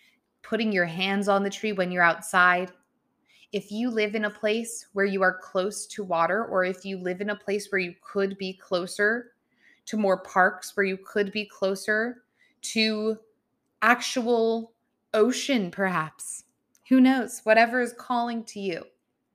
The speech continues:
We have Serendipity and Blessed here after Come to the Edge.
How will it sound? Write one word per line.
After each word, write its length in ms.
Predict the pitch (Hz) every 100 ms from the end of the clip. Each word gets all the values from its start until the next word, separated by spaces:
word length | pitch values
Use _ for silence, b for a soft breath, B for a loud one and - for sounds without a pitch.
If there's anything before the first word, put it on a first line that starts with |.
| b b b b b
We 120 | 262
have 140 | 392 494 -
Serendipity 640 | 269 285 320 262 277 233 220
and 100 | 202
Blessed 360 | 170 190 196
here 160 | - 208
after 280 | 185 196 180
Come 240 | - 170
to 100 | 170
the 140 | 160 -
Edge. 300 | - -